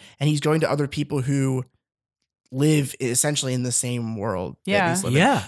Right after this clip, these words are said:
Speaker 1: So there's never this moment of, um, "What's happening? Like, well, this is so wacky." You know, it's just like, "No, we're, we're on the same page."
Speaker 2: It cuts right to the
Speaker 1: Our,
Speaker 2: chase.
Speaker 1: our base reality, to put it
Speaker 3: Yeah.
Speaker 1: in the improv world.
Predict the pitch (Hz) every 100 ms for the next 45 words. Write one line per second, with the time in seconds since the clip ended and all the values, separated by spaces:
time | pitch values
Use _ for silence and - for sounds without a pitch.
0 | - 170 170 165 202 226 185 - 143 151
1 | 147 131 123 127 123 123 - _ _ _
2 | _ _ _ _ _ - 123 120 120 120
3 | 127 _ _ _ _ _ _ _ _ -
4 | 311 285 320 320 - 302 330 330 254 226
5 | 240 262 269 285 277 - 330 285 269 277
6 | 302 254 214 185 180 156 151 - 147 135
7 | - - 151 147 127 - - 147 196 208
8 | - 226 254 220 - 190 175 185 165 -
9 | 247 - 240 - 202 170 226 254 147 190
10 | 165 185 190 214 - 185 175 170 165 160
11 | 160 143 156 - 151 214 320 339 180 165
12 | 143 139 139 135